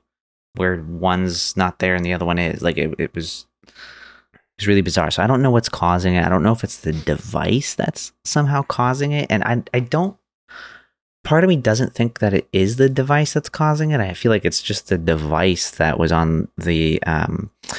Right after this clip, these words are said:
International Space Station and now is back on Earth. I feel like it was just seeing the thing happen, right? Like, it was just seeing the, the shift in, in what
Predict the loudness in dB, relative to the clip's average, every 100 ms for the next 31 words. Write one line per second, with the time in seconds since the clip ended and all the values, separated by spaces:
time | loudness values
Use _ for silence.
0 | -12 -16 -12 -2 0 2 0 -2 -4 2
1 | 2 2 0 0 2 0 2 2 0 -4
2 | -6 -8 -6 -6 -6 -4 -2 -4 -2 -2
3 | -2 -6 -6 -6 -10 _ _ -12 -6 0
4 | 2 2 -2 -2 -4 -2 -4 -2 -4 -6
5 | -10 -12 -16 -8 -2 0 0 0 0 -2
6 | -2 -2 -2 -2 -4 -4 -4 -4 -4 -4
7 | -4 -6 -4 -2 -2 -4 -8 -6 -4 -6
8 | -6 -6 -6 -8 -6 -6